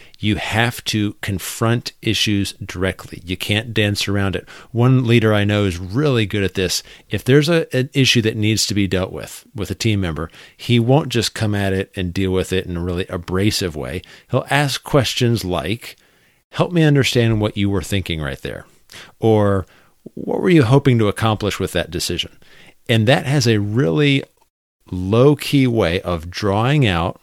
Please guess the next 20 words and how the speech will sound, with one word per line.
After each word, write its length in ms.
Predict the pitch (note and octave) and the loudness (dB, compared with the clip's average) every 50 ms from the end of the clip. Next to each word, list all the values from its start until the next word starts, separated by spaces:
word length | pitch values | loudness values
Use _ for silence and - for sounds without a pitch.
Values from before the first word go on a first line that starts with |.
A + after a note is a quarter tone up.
| _ _ | _ _
what 200 | - G2 F#2 - | -4 -4 -4 -4
the 60 | G2 | -4
team 240 | - - A2+ A2+ A2+ | -4 0 0 2 2
member 240 | A2+ A#2 A#2+ B2+ | 2 4 4 4
was 200 | B2+ C3 C3 - | 4 4 2 0
thinking 500 | - - G2 F2 E2 F2+ F2+ G2+ A2 G#2 - _ | -2 -2 -2 -2 -2 -2 -4 -4 -6 -8 -8 _
when 140 | G2 F#2+ F#2+ | -2 0 0
they 100 | F#2+ F#2+ | 0 2
made 300 | F#2+ G2 G2+ G#2+ A2+ A2+ | 2 2 2 4 4 4
the 100 | B2 A2+ | 4 4
wrong 240 | A2 A2 A2 A2 G#2 | 4 4 2 2 0
decision 500 | A2 G#2 - - G#2 G2+ F#2 G#2+ A2 G2+ | 0 0 0 0 0 2 0 0 -2 -2
or 120 | F#2 D#2+ | -2 -4
they 140 | D2 D2+ - | -6 -6 -8
pursued 440 | - _ - F2 - - A#2+ A#2 A2 | -10 _ -8 -6 0 2 2 2 2
the 80 | A2 | 2
wrong 220 | G2+ G2+ G#2 G#2 G2 | 0 0 0 -2 -2
course 280 | - - G#2 F#2+ - | -2 -2 -2 0 0
of 120 | G#2 F#2 F#2 | -2 -2 -2
action, 360 | F#2 - - - - A2 | -2 -2 -2 -2 -2 -2